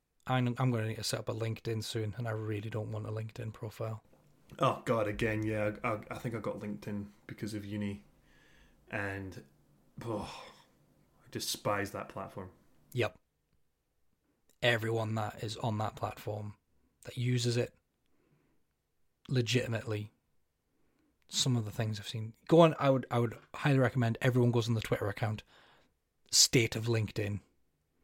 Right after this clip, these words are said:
Speaker 2: Well, that's the thing. No one uses LinkedIn legitimately. There is no legitimate use.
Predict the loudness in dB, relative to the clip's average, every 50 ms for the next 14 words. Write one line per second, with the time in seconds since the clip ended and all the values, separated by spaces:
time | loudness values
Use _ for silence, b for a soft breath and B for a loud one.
0 | _ _ _ -4 2 4 6 6 6 4 0 0 2 4 4 4 2 0 -2 -4
1 | 0 2 4 4 4 2 -2 -4 0 4 6 8 10 10 10 10 10 8 8 8
2 | 6 6 4 4 6 6 6 6 2 0 0 0 -2 -2 -4 -4 -6 -6 -4 -4
3 | -2 -2 -4 -4 -6 -6 -6 -6 -6 -6 -6 -8 -12 -12 -10 -12 -14 -14 -16 -20
4 | b b b b b b b 4 8 10 10 10 8 6 4 4 6 8 8 8
5 | 8 8 6 4 2 0 -2 -4 2 2 2 2 2 -2 -2 -2 -2 -4 -6 -8
6 | -6 -2 -2 -2 -2 -2 -6 -10